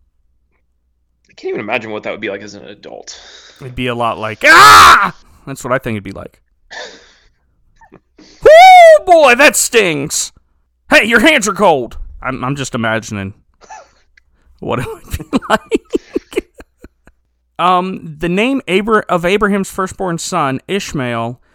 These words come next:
Speaker 2: appears in what famous work of literature? How is this a Bible? Okay, I, Portrait of a Lady, A Movable Feast, Moby Dick, or Lord of the Rings?
Speaker 1: Isn't it, um, Moby Dick?
Speaker 2: Yeah,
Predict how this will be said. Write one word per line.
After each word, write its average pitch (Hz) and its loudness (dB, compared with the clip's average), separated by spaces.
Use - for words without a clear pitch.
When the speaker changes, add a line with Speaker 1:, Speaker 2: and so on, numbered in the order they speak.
Speaker 2:
appears 214 -10
in 143 -6
what 160 -4
famous 180 -4
work 160 -6
of 127 -14
literature? 127 -6
How 294 2
is 175 -2
this 208 -2
a 160 0
Bible? 143 -4
Okay, 131 -6
I, 135 -4
Portrait 233 -4
of 202 0
a 190 0
Lady, 175 -2
A 156 -2
Movable 170 -2
Feast, - -12
Moby 165 -2
Dick, 147 -4
or 143 -4
Lord 139 -2
of 135 -10
the 127 -10
Rings? 95 -10
Speaker 1:
Isn't 180 -16
it, 170 -14
um, 101 -12
Moby 110 -14
Dick? 107 -16
Speaker 2:
Yeah, 113 -12